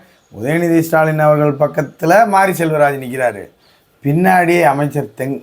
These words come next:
தங்கம் தென்னரசு நிக்கிறாருங்க. இந்த அவலத்தை எல்லாம் எங்க போய் சொல்றது? அஹ், ஷோ, ரைட்டு, சொன்னா கேட்க மாட்டேங்கிறீங்க,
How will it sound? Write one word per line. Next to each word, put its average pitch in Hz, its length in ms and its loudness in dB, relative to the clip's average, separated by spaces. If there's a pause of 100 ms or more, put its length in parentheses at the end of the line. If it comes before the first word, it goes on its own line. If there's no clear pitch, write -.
(140)
தங்கம் 143 320 0
தென்னரசு 117 400 -4
நிக்கிறாருங்க. 101 440 -4 (600)
இந்த 98 220 -8 (140)
அவலத்தை 113 440 -2
எல்லாம் 123 200 0 (100)
எங்க 110 200 0 (200)
போய் 110 140 2 (120)
சொல்றது? 98 360 -6 (600)
அஹ், 107 120 -12 (560)
ஷோ, 120 140 0 (1700)
ரைட்டு, 165 360 0 (720)
சொன்னா 107 260 -4 (140)
கேட்க 131 300 0
மாட்டேங்கிறீங்க, 120 460 0